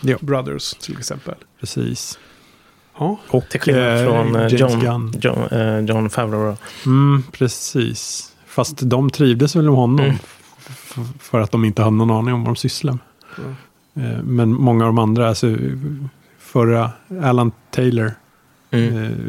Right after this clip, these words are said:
Speaker 1: fullständigt,
Speaker 2: Han fick
Speaker 1: alltså,
Speaker 2: red shot.
Speaker 1: ja, lo-, ja, precis. Det var ju lågvattenmärket för hela
Speaker 2: Ja.
Speaker 1: serien. Och så nu botar de om och får lite styrsel på det. För, för min del så har ju de,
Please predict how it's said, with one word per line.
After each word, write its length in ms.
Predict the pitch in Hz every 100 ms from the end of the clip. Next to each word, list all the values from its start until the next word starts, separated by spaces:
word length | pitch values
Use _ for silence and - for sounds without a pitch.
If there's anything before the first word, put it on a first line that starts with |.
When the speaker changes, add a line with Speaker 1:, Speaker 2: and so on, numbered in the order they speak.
| 110 117 117 - - -
Speaker 1:
fullständigt, 720 | - 110 - - 123 113 101 -
Speaker 2:
Han 220 | - 160
fick 140 | 165 151
Speaker 1:
alltså, 180 | 123
Speaker 2:
red 120 | 117 110
shot. 180 | 117 -
Speaker 1:
ja, 100 | 131
lo-, 400 | 135 139 147 151
ja, 140 | 135
precis. 260 | 127 139 110
Det 140 | 123
var 160 | 127 123
ju 60 |
lågvattenmärket 960 | 131 123 117 113 113 117 123 117 - 117
för 120 | -
hela 260 | 110 104 110 - - -
Speaker 2:
Ja. 220 | 123 123
Speaker 1:
serien. 580 | 135 127 110 101 110 127
Och 100 | 110
så 240 | 110 110 127 127 123
nu 140 | 117 107
botar 380 | 104 107 92 110
de 140 | 104
om 200 | 104 104
och 100 | 107 - - - - - - _ _
får 200 | - -
lite 160 | 107 -
styrsel 400 | - 117 - 113
på 160 | - 113
det. 80 | - - _ _
För, 360 | - 123 135 160 214 190 170 -
för 280 | - - 127
min 240 | 147 143
del 180 | 113 107
så 140 | -
har 220 | 123 131 123
ju 140 | 110
de, 320 | 113 110 123